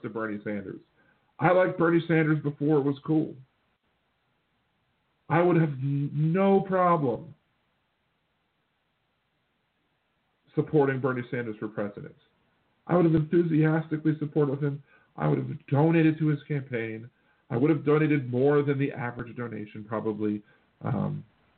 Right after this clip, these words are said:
or at least more than the average that he's getting now. I would have been thrilled to back him.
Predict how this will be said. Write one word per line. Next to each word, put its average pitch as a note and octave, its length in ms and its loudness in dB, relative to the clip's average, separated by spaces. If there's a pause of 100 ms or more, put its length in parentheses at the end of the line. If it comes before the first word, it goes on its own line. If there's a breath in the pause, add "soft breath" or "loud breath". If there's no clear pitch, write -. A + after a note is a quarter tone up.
(120)
or G#2+ 160 4
at A#2+ 120 4
least - 120 -6
more B2 180 4
than A#2 120 2
the A#2 80 0
average A2+ 280 -2
that A2 140 0
he's G#2+ 120 -4
getting A2 240 -2
now. G2 320 -8 (1200)
I - 40 -4
would G3 120 4
have F#3 120 2
been E3 100 -4 (460)
thrilled A2+ 220 0 (840)
to C3+ 80 2
back A2 340 -2
him. A#2+ 320 -6